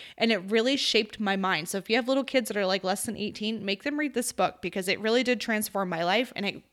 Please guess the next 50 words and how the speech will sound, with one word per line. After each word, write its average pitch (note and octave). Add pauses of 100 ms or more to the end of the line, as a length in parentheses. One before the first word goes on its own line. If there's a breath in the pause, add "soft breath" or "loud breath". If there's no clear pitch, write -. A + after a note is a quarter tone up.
(160)
got B3+
me C#4
on B3+
a G#3
really G3+
good F#3
path F#3+
financially. E3+ (500 loud breath)
I A#3+
think C4+
it's E4+
really A#3+
important, G3
though. D#3
If F#3+
you A3
don't A#3+
understand C4
compound G#3
interest, F#3+ (280 loud breath)
it's G#3
basically B3
the A3+
concept G3+
of F#3
investing G#3
your C4+
money. G3
This G#3
could A#3
be G3
in F3
a F#3+
savings A#3+
account. A#3+
It F#3+
can F#3+
be F3
in F3+
the F3+
stock -
market. A#3 (260 loud breath)
It -
can G3+
be F#3
in F3+
a G3
money F#3
market A#3
account. B3+